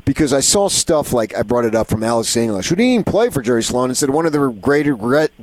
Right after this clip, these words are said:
great regrets he had or mistakes he made was not signing with the Jazz at the end of his career when he went over in a place he played one season with the Dallas Mavericks. I don't remember that. I remember him obviously with the Denver Nuggets, and guys like Paul Millsap and C J Miles and Scottie Pippen taking to social media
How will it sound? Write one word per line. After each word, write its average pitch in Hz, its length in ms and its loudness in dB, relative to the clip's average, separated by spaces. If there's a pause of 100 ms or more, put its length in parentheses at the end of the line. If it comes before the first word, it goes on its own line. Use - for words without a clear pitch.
(120)
great 135 200 0
regrets 131 380 0
he 123 140 2
had 135 240 2
or - 20 -2
mistakes 147 440 -2
he 123 80 0
made 120 400 2 (300)
was 127 160 0
not 139 140 0
signing 143 460 2
with 123 100 2
the 120 80 -2
Jazz 117 400 2
at 113 120 -2
the 113 160 2
end 123 100 0
of 110 80 -2
his 110 120 0
career 131 400 2
when 110 220 0
he 107 80 0
went 113 180 0
over 113 200 2
in 107 80 -2
a 101 60 -2
place 110 260 -2
he - 40 -4
played 107 220 -2
one 104 220 0
season 104 360 0
with 101 200 -2
the 95 100 -4
Dallas 101 340 -2
Mavericks. 107 280 -2
I 120 40 0
don't 120 120 0
remember 110 340 -2
that. 92 240 -4 (300)
I 127 60 0
remember 123 260 2
him 107 200 0
obviously 101 380 0
with 95 160 0
the 90 160 -2
Denver 98 360 -2
Nuggets, 107 440 -2 (300)
and 117 100 -2
guys 147 260 2
like 127 220 0
Paul 143 240 0
Millsap 131 680 0 (200)
and 131 120 0
C 175 180 2
J 156 220 2
Miles 135 500 0
and 113 80 -4
Scottie 135 320 2
Pippen 131 380 -2
taking 160 320 0
to 135 40 2
social 151 420 0
media 127 500 2